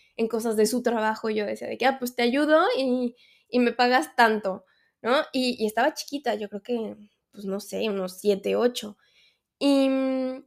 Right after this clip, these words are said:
y así siempre como que teniendo mis objetivos y, por ejemplo,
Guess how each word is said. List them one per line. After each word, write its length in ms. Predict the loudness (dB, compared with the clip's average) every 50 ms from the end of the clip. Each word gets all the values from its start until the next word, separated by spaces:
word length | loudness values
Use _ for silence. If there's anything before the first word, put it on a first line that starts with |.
| _ _ _ _ _ _ _
y 140 | 0 2 4
así 240 | 4 4 4 2 2
siempre 320 | 2 2 0 0 0 0
como 220 | 2 2 0 0 0
que 360 | -2 -4 -4 -4 -8 _ _ _ _ _ _ _ _ _ _ 2
teniendo 440 | 4 4 4 4 4 2 2 2
mis 200 | 0 -2 -2 -4
objetivos 680 | -6 -8 -8 -8 -10 -8 -6 -4 -2 -2 -2 -4 -6 -10 _ _ _ _ _ _ _ _ _ _ _
y, 120 | -8 -6 -6
por 160 | -4 -6 -6
ejemplo, 580 | -6 -4 -4 -4 -4 -4 -6 -8 -10 -12 -16